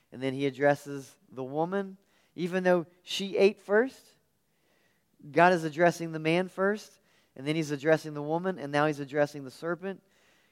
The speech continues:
"Because you have done this, cursed are you above all the livestock and above all the beasts of the field.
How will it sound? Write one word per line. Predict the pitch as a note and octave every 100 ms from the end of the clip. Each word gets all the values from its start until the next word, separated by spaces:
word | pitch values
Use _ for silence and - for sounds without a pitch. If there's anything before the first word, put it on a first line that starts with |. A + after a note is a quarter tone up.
| _
"Because | E3 F#3+ G3 E3
you | A3
have | G#3+
done | G#3 G#3+
this, | G#3 A3 A3+ - - -
cursed | G3 G3+ G3+
are |
you | F#3 F#3+ G#3
above | F#3 F3+ F3+
all | D#3 F3 F#3+
the | F3+
livestock | E3 F3+ F3+ - F#3+ G3+ - _ _ _ _ _ _
and | D#3
above | E3+ E3 D#3
all | E3+ F#3
the | F3
beasts | F#3 F#3 -
of |
the | D#3
field. | C#3+ E3+ F#3+ G3 F#3+